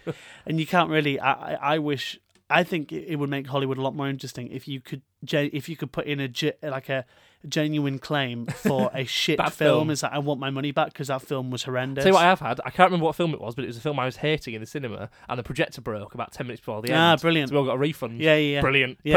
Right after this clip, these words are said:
Speaker 2: Perfect. Sure shit film. Got paid back for it.
Speaker 1: <laughs>
Speaker 2: <laughs> There's nothing wrong with that.
Speaker 1: That would make Hollywood a lot more interesting if you, if it, and it, and it would make them think more about films that they put out.
Speaker 2: Would
Speaker 1: If,
Speaker 2: I
Speaker 1: if
Speaker 2: really
Speaker 1: they could genuinely, if you put in, like, a genuine claim of why this film is
Speaker 2: Yeah, no,
Speaker 1: terrible,
Speaker 2: it's
Speaker 1: why
Speaker 2: like,
Speaker 1: I hated it, I
Speaker 2: it's,
Speaker 1: want my money
Speaker 2: it's like
Speaker 1: back.
Speaker 2: performance pay for footballers, isn't it? <laughs> It's the
Speaker 1: Yeah.
Speaker 2: same sort of thing. Performance pay for Hollywood
Speaker 1: Absolutely,
Speaker 2: studios.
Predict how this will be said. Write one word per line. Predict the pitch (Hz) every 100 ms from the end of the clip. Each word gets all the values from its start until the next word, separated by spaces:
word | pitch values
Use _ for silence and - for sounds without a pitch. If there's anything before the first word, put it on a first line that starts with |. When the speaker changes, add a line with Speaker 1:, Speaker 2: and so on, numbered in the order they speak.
| 170
Speaker 2:
Perfect. | 226 - - -
Sure | - 208
shit | - 156
film. | - 139 135 123
Got | 151 -
paid | 139 135
back | 117 -
for | 110
it. | 139
Speaker 1:
<laughs> | 147 127 196 - 214 -
Speaker 2:
<laughs> |
There's | 220 - 226 202
nothing | 170 180 165
wrong | 139
with | 127 120
that. | 135 - -
Speaker 1:
That | 190 185
would | 175
make | 151
Hollywood | 131 143 131
a | 127
lot | 131
more | 131
interesting | 131 - - 123
if | 123 -
you, | 147
if | 139 -
it, | 147 147
and | 156
it, | 156
and | 165
it |
would | 165
make | 165 165
them | 170
think | 147 - 165 151
more | 135 123
about | 120 123 -
films | - 147 135 127
that |
they | 127
put | - 123
out. | 127
Speaker 2:
Would | 220
Speaker 1:
If, | 214
Speaker 2:
I |
Speaker 1:
if | 202
Speaker 2:
really | 208
Speaker 1:
they | 160
could | - 139
genuinely, | 160 147 147 143 135 135 131 - -
if | 135
you | 175
put | 185 185
in, | 160
like, | 139 156
a |
genuine | 131 180 151 147 143
claim | - 147 131
of | 120
why | 131 139 139
this | 135 131
film | - 135
is | 127 120
Speaker 2:
Yeah, | 143
no, | 131
Speaker 1:
terrible, | - 147
Speaker 2:
it's |
Speaker 1:
why | 131
Speaker 2:
like, | 131
Speaker 1:
I | 127
hated | 131 131 - 117
it, |
I |
Speaker 2:
it's, | 117
Speaker 1:
want | 120
my | 117
money | 120 123
Speaker 2:
it's |
like | 202
Speaker 1:
back. | 190
Speaker 2:
performance | - 180 151
pay | - 196 196
for |
footballers, | 143 208 147 123 117 143
isn't | 160 131
it? | -
<laughs> | -
It's | 180
the |
Speaker 1:
Yeah. | 247
Speaker 2:
same | 440
sort | 415
of | 180
thing. | 190 156
Performance | - 160 175 175 -
pay | 180
for | 185 - 160
Hollywood | 135 131 285
Speaker 1:
Absolutely, | 214 285 285 349
Speaker 2:
studios. | 262